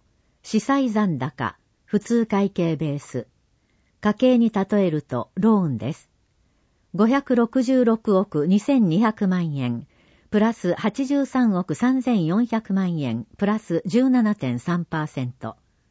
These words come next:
新駅周辺の整備や環境クリーンセンター基幹改良工事など、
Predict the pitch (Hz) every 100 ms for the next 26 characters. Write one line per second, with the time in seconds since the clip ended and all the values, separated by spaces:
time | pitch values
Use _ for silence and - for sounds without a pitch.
0 | _ _ _ _ _ _ _ _ _ -
1 | 294 269 220 185 156 247 262 262 240 247
2 | - 240 185 147 139 - - 269 - 269
3 | 254 233 269 285 262 247 233 156 147 -
4 | - 269 254 233 240 233 233 220 226 202
5 | 156 156 131 135